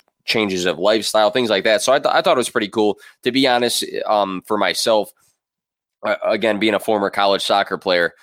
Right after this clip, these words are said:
going to the gym and, and working out and, and all those things have always been a very important piece of my life.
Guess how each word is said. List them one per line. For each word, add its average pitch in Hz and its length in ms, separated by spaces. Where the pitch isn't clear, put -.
going 110 220
to 104 60
the 95 120
gym 98 400
and, 90 240
and 85 400
working 95 440
out 95 180
and, 80 160
and 87 180
all 98 200
those 90 280
things 92 200
have 85 140
always 92 340
been 104 160
a 98 60
very 95 240
important 95 400
piece 98 240
of 90 80
my 87 160
life. 113 320